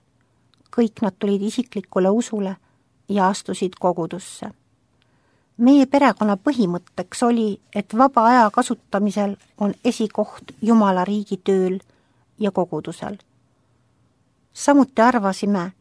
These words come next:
et pereisa sissetulekust peaks jätkama pere ülalpidamiseks.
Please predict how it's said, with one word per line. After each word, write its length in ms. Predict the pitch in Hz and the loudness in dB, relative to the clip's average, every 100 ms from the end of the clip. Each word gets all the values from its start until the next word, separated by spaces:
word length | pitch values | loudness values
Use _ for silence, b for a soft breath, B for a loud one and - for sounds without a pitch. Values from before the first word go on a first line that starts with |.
| _ | _
et 100 | 202 - - | -14 -12 0
pereisa 520 | 262 240 208 208 190 | 2 2 2 0 -2
sissetulekust 840 | 208 226 - 214 226 202 - 202 - | -4 -6 -4 -2 0 -2 -4 -10 -2
peaks 300 | 254 262 - | -2 0 0
jätkama 440 | 254 - - 214 | -2 -2 -2 -2
pere 300 | 202 220 220 214 | 0 2 2 2
ülalpidamiseks. 1120 | 196 175 180 185 175 180 190 - - - | 0 -2 -4 -6 -6 -8 -12 -16 -20 -20